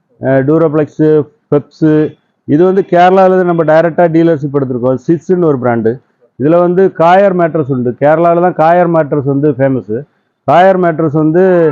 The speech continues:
அஹ், எட்டு இன்ச்சு, ஆறு இன்ச்சு எல்லா சைஸ்லயும் இருக்கு. காயர் இருக்கு, ஸ்ப்ரிங் இருக்கு, பாக்கெட் ஸ்ப்ரிங் இருக்கு, அடுத்து லேட்டெக்ஸ் இருக்கு, பிளஸ்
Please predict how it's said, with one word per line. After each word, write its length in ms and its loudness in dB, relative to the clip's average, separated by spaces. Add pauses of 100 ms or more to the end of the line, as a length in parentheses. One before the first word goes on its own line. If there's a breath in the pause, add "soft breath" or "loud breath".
(540)
அஹ், 280 0
எட்டு 260 -2
இன்ச்சு, 340 0
ஆறு 280 0
இன்ச்சு 220 -2
எல்லா 160 2
சைஸ்லயும் 400 -2
இருக்கு. 220 -4
காயர் 320 2
இருக்கு, 200 -2 (100)
ஸ்ப்ரிங் 340 0
இருக்கு, 340 0 (380 soft breath)
பாக்கெட் 400 -2
ஸ்ப்ரிங் 240 0
இருக்கு, 380 0
அடுத்து 240 0
லேட்டெக்ஸ் 540 -2
இருக்கு, 240 -2 (720)
பிளஸ் 240 -2